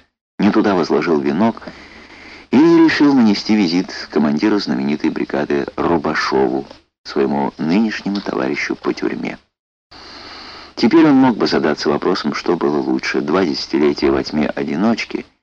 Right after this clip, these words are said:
или же две недели реальности в ярком свете осуществлённой мечты.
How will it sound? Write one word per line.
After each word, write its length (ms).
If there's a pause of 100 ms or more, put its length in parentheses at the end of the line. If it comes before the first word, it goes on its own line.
(500)
или 280
же 320 (120)
две 260
недели 340
реальности 520
в 60
ярком 420
свете 560 (260)
осуществлённой 1040
мечты. 560